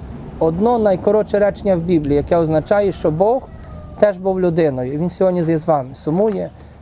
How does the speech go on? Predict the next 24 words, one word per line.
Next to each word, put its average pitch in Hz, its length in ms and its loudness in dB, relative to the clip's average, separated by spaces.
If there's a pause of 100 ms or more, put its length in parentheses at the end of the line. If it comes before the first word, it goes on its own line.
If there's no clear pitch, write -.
плаче, 185 460 0
але 185 300 2 (600)
теж 196 220 2
мусимо 208 380 0
пробачити 196 680 -2
Богові 214 460 0
за 202 120 0
те, 214 140 0
що - 160 -6
Він 202 120 2
радіє, 196 540 0
бо 208 320 0 (380)
одну 190 360 2
дитину 214 460 0
забрав 202 360 0
вже 208 140 -2
до 202 140 -2
себе. 170 460 -2 (800)
Сьогодні 196 480 2
є 185 260 2 (180)
смуток 190 480 -2
на 160 100 2
землі, 147 460 0
але 147 280 0